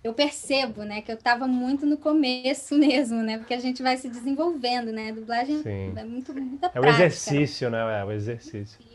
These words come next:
Speaker 1: Isso, é isso.
Speaker 2: E cada personagem, você que escolhe a entonação que você vai dar? Como é que é isso?
Speaker 1: A gente se baseia, assim, no, no que já foi feito, né?
Speaker 2: No tom da pessoa?
Speaker 1: No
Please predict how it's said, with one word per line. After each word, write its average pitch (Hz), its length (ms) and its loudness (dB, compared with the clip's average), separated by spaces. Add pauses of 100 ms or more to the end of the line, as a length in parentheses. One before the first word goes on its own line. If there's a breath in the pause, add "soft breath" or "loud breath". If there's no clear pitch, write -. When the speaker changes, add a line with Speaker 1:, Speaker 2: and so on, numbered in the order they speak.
Speaker 1:
Isso, - 400 -18
é 196 160 -12
isso. 196 400 -14 (180 soft breath)
Speaker 2:
E 190 120 4
cada 226 260 10
personagem, 190 460 8
você 180 260 8
que 151 80 -4
escolhe 190 460 10
a 185 40 10
entonação 165 520 6
que 156 40 0
você 139 220 0
vai 117 140 4
dar? 156 200 4
Como 208 160 -2
é 240 80 0
que 175 80 0
é 139 60 4
isso? 104 420 -4 (1040)
Speaker 1:
A 302 140 0
gente 339 240 0
se 381 220 -4
baseia, 349 640 2
assim, 240 720 -8
no, 214 920 -6
no 202 180 -12
que 262 120 -8
já 240 220 0
foi 247 180 -8
feito, 240 640 -8
né? 214 460 -8 (260)
Speaker 2:
No 135 160 0
tom 165 240 6
da 151 80 6
pessoa? 131 640 2
Speaker 1:
No - 220 -14